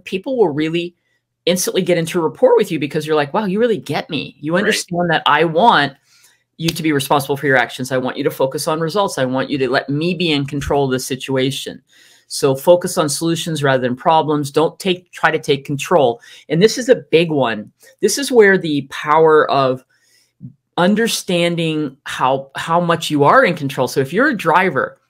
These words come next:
Speaker 1: and you're working with another driver, the best way to control the situation is to let that other driver take control or feel that they're in control, even though you're leading them <laughs> down the path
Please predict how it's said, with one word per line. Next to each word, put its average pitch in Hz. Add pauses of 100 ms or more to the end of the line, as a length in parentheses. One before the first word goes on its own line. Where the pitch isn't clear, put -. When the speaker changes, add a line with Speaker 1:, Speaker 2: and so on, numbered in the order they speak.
(140)
Speaker 1:
and 139
you're 190
working 160
with 139
another 131
driver, 135 (500)
the -
best -
way 202
to 190
control 185
the 175
situation 190
is 175
to 202
let 180
that 175
other 180
driver 165
take 156
control 160
or 151
feel 269
that 165
they're 139
in 127
control, 127 (280)
even 220
though 240
you're 220
leading 220
them 196
<laughs> 220
down 190
the -
path 160